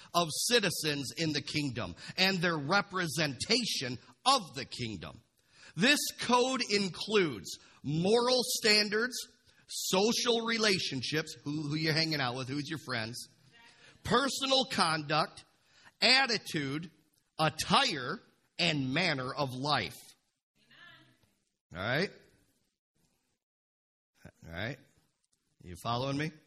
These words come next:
Uh, heaven doesn't have any miniskirts. Oh, did I just say that? What? <laughs> Okay. That's why they have gowns in heaven. White gowns, right?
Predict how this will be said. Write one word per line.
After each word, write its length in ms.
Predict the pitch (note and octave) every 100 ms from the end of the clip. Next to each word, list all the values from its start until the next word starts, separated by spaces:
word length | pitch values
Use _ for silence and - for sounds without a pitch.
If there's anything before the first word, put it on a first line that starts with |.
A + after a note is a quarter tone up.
| _ - _ _ _ - -
Uh, 120 | F#2+
heaven 320 | F2+ C3+ C#3+ C3
doesn't 240 | B2+ A#2+
have 180 | C3 A#2+
any 120 | A2+
miniskirts. 600 | A2 A#2 F#2+ - D#2 -
Oh, 140 | C4+ C4+
did 120 | G3
I 80 | A3
just 200 | A#3 -
say 80 | A3
that? 160 | A#3 C4
What? 160 | C#4 F#4 - - - - - - - - - _ _ _ F3 D#3+ - _ _ _ _ _ _ _ _ _ _ -
<laughs> 340 | C#3 D#3+ D3+ - - - - - C4 - - _ _ _ _ _ - - _
Okay. 160 | F2+ D#2+ _ _ _ _ _ _ _ _ -
That's 180 | C#3+ D3
why 100 | C#3
they 100 | C#3
have 220 | D3 C3+
gowns 420 | D3+ D3 C#3+ A#2+
in 80 | A2
heaven. 320 | F2+ D#2+ D#2
White 220 | F2+ A#3+ -
gowns, 300 | G2 D2 D#2+
right? 220 | A#2+ E3+